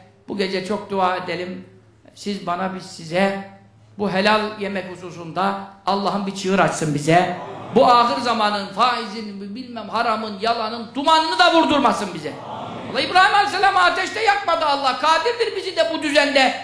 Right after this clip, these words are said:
haramdan korumaya Allah. Celle Celal. İnşallah. Tamam. Evet. Kısa bir dua ediyoruz. Ondan sonra geçen Bursa'dakilere bir taş attım. Sohbette.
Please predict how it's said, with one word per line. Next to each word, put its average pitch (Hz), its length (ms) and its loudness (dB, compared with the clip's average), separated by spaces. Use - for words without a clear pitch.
haramdan 269 480 2
korumaya 220 460 4
Allah. 190 400 2
Celle 196 320 0
Celal. 175 320 -2
İnşallah. 175 500 -4
Tamam. 233 480 0
Evet. 143 240 -6
Kısa 226 260 -8
bir 202 100 -10
dua 214 260 0
ediyoruz. 180 420 -2
Ondan 180 340 -2
sonra 165 500 -2
geçen 214 380 -2
Bursa'dakilere 226 760 -2
bir 214 120 -10
taş 214 180 -2
attım. 254 420 -2
Sohbette. 185 760 -2